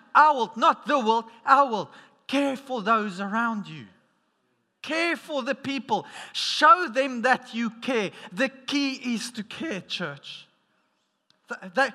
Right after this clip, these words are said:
they, they don't care about God one, if, if they don't know you care.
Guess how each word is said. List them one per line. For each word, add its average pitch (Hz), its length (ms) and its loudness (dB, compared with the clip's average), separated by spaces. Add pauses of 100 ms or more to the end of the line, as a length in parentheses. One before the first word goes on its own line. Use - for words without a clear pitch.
(260)
they, 185 140 -2 (580)
they 220 220 -2
don't 233 320 -2
care 269 320 0
about 233 500 0
God 247 440 2 (260)
one, 233 360 0
if, 233 240 -8
if 226 200 -10
they 233 160 0
don't 226 280 -4
know 233 140 0
you 208 260 -4
care. 233 420 -8